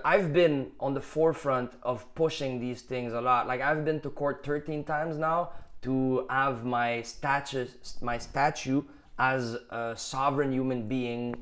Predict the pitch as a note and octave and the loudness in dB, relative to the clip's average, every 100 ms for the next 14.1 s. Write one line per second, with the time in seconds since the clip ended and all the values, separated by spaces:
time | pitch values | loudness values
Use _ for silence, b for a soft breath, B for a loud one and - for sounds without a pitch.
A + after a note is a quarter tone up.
0 | - A#2 A2+ A2+ C3+ A#2+ G#2+ A2+ C3 C3+ | -6 -4 -4 -2 0 -2 -4 -4 0 2
1 | D3 - B B - - - E3 E3+ F3 | 0 -2 B B 0 2 6 8 10 8
2 | F3 E3+ E3 D3 D3 C#3 C#3 C3+ D#3 D3+ | 8 6 6 0 0 2 2 2 2 0
3 | D3+ D3 D3 D3+ D3+ D3+ D3 C3 C3 D3+ | 0 -2 0 2 2 0 0 -2 2 2
4 | D3 C#3+ - D3 D3 D3 C#3+ C3+ C3 - | 0 -6 -4 0 2 2 0 0 -2 -6
5 | b b b - E3 D#3+ C#3+ C3+ C3 - | b b b 0 8 8 8 6 2 0
6 | - - - - - - - - C3+ C#3 | -12 -20 -20 -20 -20 -16 -14 -8 -2 2
7 | C#3 D3 D#3 D3 - D3 D3+ D3+ D3+ C#3 | 4 4 6 4 2 0 2 2 4 2
8 | B2+ - D#3 D3+ C#3+ D3 D3 G#3+ F3+ D#3+ | 2 2 4 4 2 0 2 2 4 6
9 | E3 - B B C3+ - B2 D3+ - F3+ | 4 0 B B -6 -6 2 4 4 2
10 | D3+ C#3+ - F3+ F#3 C#3+ E3 G3 D3 C#3+ | 2 2 0 2 4 4 8 8 8 4
11 | C#3+ B2 - E3+ F3 D3 C#3 B2 - C3 | 0 0 0 4 6 6 4 0 -4 -4
12 | C3+ A#2+ D3+ D3 A#2+ D3 D#3 - A2+ A2 | -2 4 4 4 0 0 0 -2 -6 -8
13 | - b b b C#3 C#3 D#3 D#3+ D3+ D#3 | -12 b b b 2 4 4 4 6 4